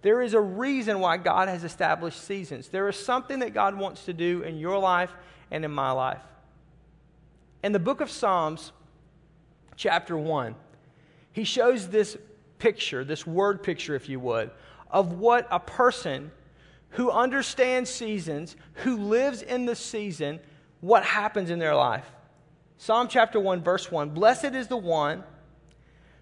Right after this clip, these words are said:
who does not walk in step with the wicked, or stand in the way of sinners, or sit in the seat or the company of mockers, but whose law, whose delight is in the law of the Lord, and who meditates day and night." The law of the Lord would be the word of God.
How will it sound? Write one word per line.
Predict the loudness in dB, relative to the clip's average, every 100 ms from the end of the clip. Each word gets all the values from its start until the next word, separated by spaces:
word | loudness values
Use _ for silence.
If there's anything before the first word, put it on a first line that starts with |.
| -6
who | -2
does | 6 6 6
not | 4 6
walk | 6 6 4
in | -4
step | 0 0 2
with | 0
the | 0
wicked, | 0 0 0 -2
or |
stand | -4 -2 0 2 0
in | 2
the | 2
way | 2 2
of | 0
sinners, | -4 -4 0 -2 -2
or |
sit | -6 -8 -6 -4 -4 -4
in | -6
the | -4
seat | -6 -6 -8 -6 -4
or | -4
the | -2
company | -2 -2 -2 -2
of | 0
mockers, | 0 0 -4 -10 -12 -20 _ _ _ _ -8 4
but | 4
whose | 4 0
law, | 2 6 8 8 6 2 -4 -20 -16
whose | -10 -6 -6
delight | -2 2 6 6 4
is | 0
in | -2
the |
law | 0 4 6
of | 6
the | 2
Lord, | 0 0 0 -2 -6 -20 -20 -20 -12
and | -4
who | -2
meditates | 2 4 2 0 -2 -2 -4
day | -2 0 2
and | 0
night." | -2 -4 -6
The | -2
law | 2 2
of |
the | 2
Lord | -2
would | -2
be | -6
the | -4
word | -2 -2
of | -2
God. | -2 -2 -4